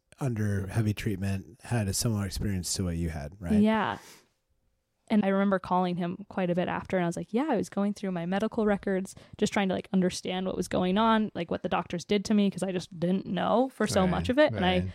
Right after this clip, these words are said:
Speaker 2: also, excuse me, had remembered incorrectly.
Speaker 1: Right,
Speaker 2: Like,
Speaker 1: 'cause you had a brain injury.
Speaker 2: Yeah, I guess.
Speaker 1: Yeah.
Speaker 3: Milked that for a long time.
Speaker 1: Yeah.
Speaker 2: Yeah. And my dad was, I was like, Yeah, but, like, I wasn't ever, like, I wasn't ever gonna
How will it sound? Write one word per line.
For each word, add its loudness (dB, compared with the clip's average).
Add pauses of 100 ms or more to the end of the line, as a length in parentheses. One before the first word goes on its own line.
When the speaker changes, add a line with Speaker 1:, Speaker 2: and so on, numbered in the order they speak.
(240)
Speaker 2:
also, 2 (1120)
excuse -16
me, -20 (260)
had -2
remembered 4
incorrectly. -2 (1400)
Speaker 1:
Right, 4
Speaker 2:
Like, -16
Speaker 1:
'cause 0
you 4
had 0
a -4
brain 0
injury. -4
Speaker 2:
Yeah, 8
I 4
guess. 4
Speaker 1:
Yeah. -2
Speaker 3:
Milked -4
that -4
for -6
a -4
long -4
time. 4
Speaker 1:
Yeah. 10
Speaker 2:
Yeah. 10
And 2 (160)
my -2 (100)
dad 0 (480)
was, -4 (180)
I -6
was -6
like, -6
Yeah, 2
but, -2
like, -2 (580)
I 4
wasn't 6
ever, 6
like, -6 (920)
I 6
wasn't 6
ever 2
gonna -4